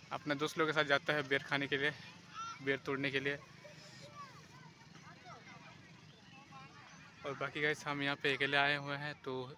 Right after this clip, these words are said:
हम अपने favorite जगह ऊपर में बैठे हुए हैं। ऐसे तो favorite पूरा मेरा छोलागढ़ पूरा ही है।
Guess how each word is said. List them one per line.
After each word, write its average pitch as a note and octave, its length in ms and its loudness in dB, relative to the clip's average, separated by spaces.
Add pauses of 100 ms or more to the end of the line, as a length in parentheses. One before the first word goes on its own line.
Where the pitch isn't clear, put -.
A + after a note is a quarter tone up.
(100)
हम - 160 -12
अपने C#3 220 -4
favorite C3+ 340 2
जगह C3+ 160 0
ऊपर C3+ 220 -2
में C3+ 120 -2
बैठे C3 200 -2
हुए C3+ 160 -2
हैं। C#3 140 -4 (920)
ऐसे D3 200 -2
तो D3 360 0 (240)
favorite D3 240 6
पूरा D3 280 0
मेरा C#3+ 400 6 (180)
छोलागढ़ C#3+ 360 6
पूरा C#3+ 220 2
ही C#3 100 6
है। C#3+ 200 0